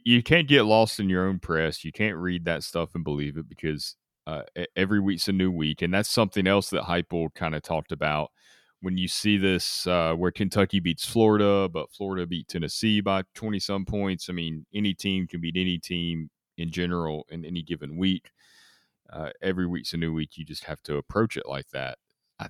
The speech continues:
so I think he'll have this team kinda prepared for that a-, and in the right mentality. If he does,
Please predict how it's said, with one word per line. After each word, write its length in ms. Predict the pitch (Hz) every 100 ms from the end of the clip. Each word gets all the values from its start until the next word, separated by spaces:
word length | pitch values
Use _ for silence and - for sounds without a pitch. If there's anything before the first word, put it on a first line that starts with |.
| _
so 160 | - 120
I 60 |
think 360 | - - 156 170
he'll 180 | 202 185
have 240 | 180 175
this 200 | 180 -
team 300 | - 175 170
kinda 240 | 170 160 151
prepared 560 | 143 - 151 143 143
for 140 | - 143
that 340 | 147 147 147 - 92
a-, 180 | -
and 140 | 95 95
in 200 | 101 107
the 100 | 98
right 280 | 92 98 85
mentality. 800 | 98 87 - 87 101 107 113 117 _ _ _ _ _ _ -
If 120 | -
he 120 | 104
does, 680 | 85 87 87 117 143 -